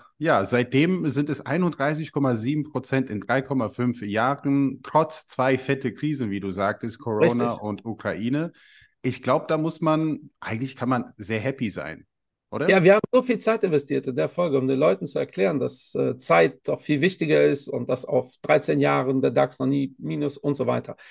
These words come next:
Speaker 2: Äh, hätte uns da jemand gesagt, okay, in den nächsten zweieinhalb, drei Jahren oder dreieinhalb Jahren,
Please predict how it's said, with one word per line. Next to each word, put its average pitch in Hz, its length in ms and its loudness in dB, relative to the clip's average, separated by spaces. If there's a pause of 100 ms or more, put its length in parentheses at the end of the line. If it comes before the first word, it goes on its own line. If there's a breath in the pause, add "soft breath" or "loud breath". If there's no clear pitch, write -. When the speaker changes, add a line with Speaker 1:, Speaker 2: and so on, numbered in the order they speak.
(240 loud breath)
Speaker 2:
Äh, 123 260 4
hätte 160 200 4
uns 151 120 2
da 170 160 4
jemand 175 340 2
gesagt, 151 400 0
okay, 143 220 -4
in 123 80 -4
den 131 80 -2
nächsten 151 320 -6
zweieinhalb, 147 600 0
drei 135 180 2
Jahren 151 400 0
oder 123 220 -4
dreieinhalb 147 480 -2
Jahren, 147 340 -2